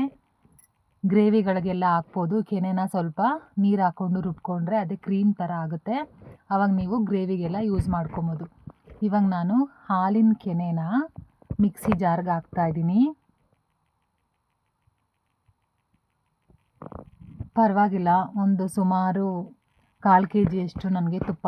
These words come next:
ಸಿಕ್ಕಿತ್ತು ಇಷ್ಟು ಕೆನೆಯಿಂದ. ಸ್ವಲ್ಪ ನೀರು ಹಾಕಿ, ಒಂದು ಸಲ ನೀರು ಹಾಕಿ ರುಬ್ಕೊಳ್ಳಿ. ಆಮೇಲೆ ಮತ್ತೆ ಅದು ಸ್ವಲ್ಪ ಗಟ್ಟಿ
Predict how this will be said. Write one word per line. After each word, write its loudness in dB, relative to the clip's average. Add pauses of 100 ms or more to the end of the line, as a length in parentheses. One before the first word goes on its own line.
(140)
ಸಿಕ್ಕಿತ್ತು -4 (200)
ಇಷ್ಟು -8
ಕೆನೆಯಿಂದ. 0 (1400)
ಸ್ವಲ್ಪ 2 (160)
ನೀರು 0
ಹಾಕಿ, -2 (1400)
ಒಂದು 6
ಸಲ 2 (140)
ನೀರು 0
ಹಾಕಿ -2 (340)
ರುಬ್ಕೊಳ್ಳಿ. -4 (320)
ಆಮೇಲೆ 4
ಮತ್ತೆ -4
ಅದು -2
ಸ್ವಲ್ಪ -4 (140)
ಗಟ್ಟಿ -2